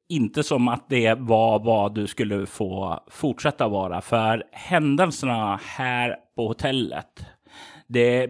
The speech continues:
började så sakta smyga igång. Det var en märklig statyett som Liv fann i en backe, föreställande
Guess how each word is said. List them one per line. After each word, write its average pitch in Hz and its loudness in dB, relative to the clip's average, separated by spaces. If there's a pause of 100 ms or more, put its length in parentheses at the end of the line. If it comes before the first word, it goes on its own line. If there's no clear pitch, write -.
(320)
började 127 2
så 113 -8
sakta 110 -4 (140)
smyga 117 -4
igång. 107 -4 (960)
Det 127 2
var 120 4 (340)
en 104 0 (300)
märklig 120 -2
statyett 120 -6 (640)
som 113 -2
Liv 110 -2 (840)
fann 117 2
i 110 -2
en 107 2
backe, - -4
föreställande 98 -6